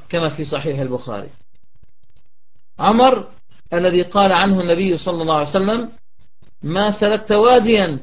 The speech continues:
إلا سلك الشيطان واديا آخر، ما سلكت فجا"، عفوا، فجا، "إلا سلك الشيطان فجا آخر". فهذا الذي أقترحه،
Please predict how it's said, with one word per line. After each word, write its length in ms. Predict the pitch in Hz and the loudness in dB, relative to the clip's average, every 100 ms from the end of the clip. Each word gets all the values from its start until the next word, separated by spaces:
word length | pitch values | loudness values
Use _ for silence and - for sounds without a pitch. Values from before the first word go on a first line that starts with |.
| - - - - | -12 -16 -14 -2
إلا 480 | 202 202 180 170 156 | 0 2 2 2 0
سلك 400 | - 208 185 175 | 0 2 2 0
الشيطان 680 | 160 - 165 151 180 196 196 | -6 0 0 2 2 2 4
واديا 760 | 160 165 180 165 165 160 127 | 2 4 2 2 0 -2 -4
آخر، 280 | 131 - 101 - - - - - - - - - - - | -8 -8 -12 -12 -16 -16 -16 -16 -16 -16 -16 -16 -16 -10
ما 260 | 147 190 220 | -4 0 0
سلكت 400 | 233 233 233 233 | 2 2 2 0
فجا"، 600 | 226 254 196 214 175 139 - - - - - | 4 4 4 2 0 -4 -14 -16 -16 -16 -12
عفوا، 380 | - 147 143 113 - - - - - | -10 -8 -8 -10 -10 -16 -16 -16 -16
فجا، 360 | 143 156 139 104 - - - - - - | -6 -6 -6 -12 -12 -16 -16 -16 -14 2
"إلا 440 | 220 226 208 190 170 | 4 4 2 2 0
سلك 400 | - 214 196 165 | 0 2 2 -2
الشيطان 760 | 156 185 151 160 196 208 247 - - | -4 -2 -2 2 0 2 -2 -6 -4
فجا 520 | 202 151 147 - 123 | -2 -2 -4 -6 -10
آخر". 280 | - 113 - - - - - - - - - - - - - - | -12 -16 -16 -16 -16 -16 -16 -16 -16 -16 -16 -16 -16 -16 -16 -10
فهذا 360 | - 226 277 | 0 4 6
الذي 260 | 262 240 226 | 6 6 6
أقترحه، 560 | 214 254 233 208 156 | 6 6 6 4 -4